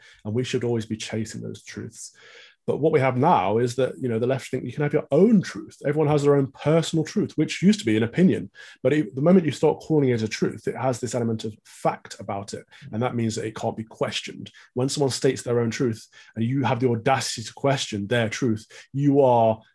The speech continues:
essentially breaking down their, you know, what they consider to be a fact. And that's problematic because you can't have an open debate in that environment.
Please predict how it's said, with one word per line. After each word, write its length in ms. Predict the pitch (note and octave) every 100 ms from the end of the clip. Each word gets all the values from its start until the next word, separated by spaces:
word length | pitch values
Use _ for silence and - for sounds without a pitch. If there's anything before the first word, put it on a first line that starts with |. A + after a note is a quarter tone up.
| -
essentially 360 | A2 B2 A2+ A2
breaking 360 | A2+ A2+ A2 G#2+
down 480 | A2 G#2 G2+ G2 - -
their, 380 | G#2+ G2+ G2 - -
you 80 | A2+
know, 140 | G2 F#2+ _ -
what 180 | A#2 - _
they 160 | A#2+ A2+
consider 400 | A2 G#2 - G#2+
to 100 | -
be 100 | G#2
a 40 |
fact. 360 | G2+ - - - - - -
And 80 |
that's 140 | A2+ G#2+
problematic 640 | - - G2+ G#2+ G2+ -
because 180 | G#2+ G#2+
you 80 | A2
can't 240 | C#3+ C3
have 160 | - A#2
an 80 | A2+
open 220 | G#2+ G#2+
debate 420 | G2 A2 G#2+ G#2
in 80 | G2+
that 120 | G2+
environment. 580 | G2+ G#2 G#2 F#2+ -